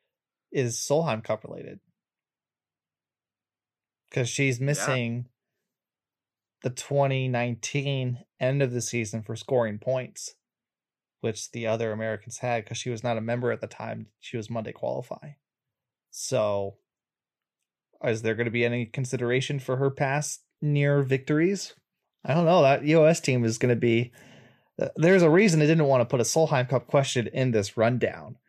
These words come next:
Speaker 1: is that that's its own episode worthy length discussion between those two teams. So, for the final question, who becomes a first-time winner this year?
Speaker 2: You know what? And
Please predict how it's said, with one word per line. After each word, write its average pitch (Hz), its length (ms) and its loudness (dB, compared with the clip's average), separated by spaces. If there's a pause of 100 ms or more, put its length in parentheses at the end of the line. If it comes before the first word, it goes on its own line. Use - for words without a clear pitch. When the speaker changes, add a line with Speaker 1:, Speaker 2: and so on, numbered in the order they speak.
(300)
Speaker 1:
is 139 140 2
that 123 220 4
that's 170 220 6
its 143 120 0
own 135 160 6
episode 110 720 0 (280)
worthy 131 480 2
length 120 320 -2
discussion 120 520 -2
between 107 340 -8
those 104 180 -6
two 104 200 -12
teams. 110 480 -10
So, 98 400 -6 (1600)
for 135 80 -2
the 113 80 -2
final 135 380 2
question, 123 640 0 (1400)
who 196 180 4
becomes 180 320 2
a 156 80 2
first-time 147 480 0
winner 151 180 0
this 110 240 -6
year? 113 260 -16 (2250)
Speaker 2:
You 156 120 -6
know 208 100 2
what? 190 300 2 (500)
And 156 360 0